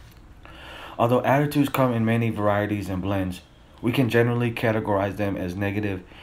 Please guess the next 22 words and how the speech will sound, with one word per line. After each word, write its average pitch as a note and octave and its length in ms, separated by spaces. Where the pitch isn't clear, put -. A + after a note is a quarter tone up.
and G#2+ 200
narrow G2+ 340
or G2 160
positive G2+ 560
and G2+ 180
expansive. F2+ 600
Those C3 200
with C#3+ 140
a B2+ 60
negative A#2 500
attitude A2 480
tend A2 300
to A2+ 120
operate G#2+ 540
from G#2 200
a F#2 100
basic G#2+ 460
position A2 480
of F#2 140
fear A#2 240
toward G#2 280
life. F2+ 280